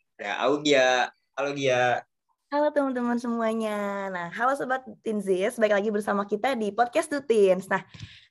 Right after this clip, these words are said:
Speaker 2: eh, by the way tadi seperti dibilang sama Kak Faiz ya teman-teman, jadi, eh, podcast kali ini tuh spesial banget untuk season ini karena kita sekarang udah pergantian podcast nih,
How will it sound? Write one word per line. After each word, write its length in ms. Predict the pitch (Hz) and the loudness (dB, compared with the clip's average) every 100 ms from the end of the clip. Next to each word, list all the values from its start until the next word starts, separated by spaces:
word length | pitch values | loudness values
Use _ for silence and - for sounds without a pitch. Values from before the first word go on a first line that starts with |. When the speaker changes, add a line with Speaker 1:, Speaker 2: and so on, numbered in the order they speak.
| - | 0
Speaker 2:
eh, 80 | 208 | 4
by 160 | 214 | 4
the 80 | 220 | 4
way 80 | 262 | 4
tadi 160 | 233 | 0
seperti 400 | 247 - 226 226 | 0 -4 -2 -2
dibilang 320 | 220 196 190 202 | 2 4 4 0
sama 240 | 202 185 | -2 0
Kak 320 | 190 185 185 | 2 0 0
Faiz 240 | 180 196 214 | 0 0 0
ya 80 | |
teman-teman, 560 | 196 185 180 170 175 190 | -2 -2 -4 -4 -4 -4
jadi, 160 | 175 208 | -4 -6
eh, 400 | - 180 170 160 | -2 2 2 0
podcast 320 | 170 185 185 | -4 -6 -6
kali 80 | 180 | -6
ini 80 | |
tuh 80 | 233 | -4
spesial 320 | 220 196 190 | -2 -2 0
banget 480 | 185 170 156 170 180 | 0 0 0 -4 -4
untuk 240 | 185 180 - | -6 -6 -8
season 240 | 175 170 | -8 -8
ini 240 | 165 170 | -6 -6
karena 240 | 208 214 226 | -4 -4 -4
kita 160 | 247 | -8
sekarang 240 | 240 220 254 | -8 -6 -4
udah 160 | 214 | -4
pergantian 640 | 202 196 180 170 185 180 185 | -4 -2 -2 0 0 0 -4
podcast 480 | 175 165 - 165 165 | -6 -6 -10 -10 -6
nih, 160 | 156 | -8